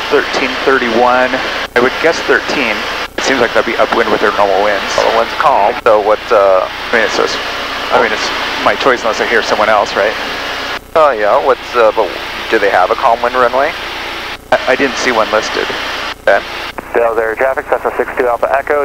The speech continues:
Speaker 3: turning left cross, runway three one, touch and go, Delta Air traffic.
Speaker 1: Three one, there we go.
Speaker 2: Okay, so easy as
Speaker 1: They
Speaker 2: day.
Speaker 1: said three one.
Speaker 2: All right, so how are you gonna enter the pattern for three one?
Speaker 1: So the way I would enter it is, is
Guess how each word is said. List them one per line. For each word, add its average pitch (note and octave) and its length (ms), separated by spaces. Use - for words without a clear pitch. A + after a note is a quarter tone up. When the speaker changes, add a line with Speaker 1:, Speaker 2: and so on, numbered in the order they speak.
Speaker 3:
turning B2+ 240
left A#2+ 160
cross, C3 320
runway B2 240
three B2+ 160
one, B2+ 240
touch B2+ 160
and B2 80
go, A#2 240
Delta A2 240
Air G2+ 80
traffic. G2 240
Speaker 1:
Three - 140
one, - 220
there - 100
we F#2 140
go. C#3+ 260
Speaker 2:
Okay, G2+ 240
so G#2 160
easy A2+ 240
as G#2 100
Speaker 1:
They - 140
Speaker 2:
day. C#3+ 260
Speaker 1:
said - 40
three C#3+ 160
one. B2+ 500
Speaker 2:
All G#2+ 160
right, A#2+ 160
so B2+ 160
how - 20
are A#2 60
you A2+ 80
gonna A#2+ 140
enter A#2+ 180
the A#2 80
pattern A#2+ 300
for B2+ 100
three B2+ 240
one? B2 220
Speaker 1:
So A2+ 160
the A#2 100
way B2+ 160
I B2 40
would A#2 200
enter A#2+ 320
it G#2+ 160
is, G#2+ 240
is A2+ 200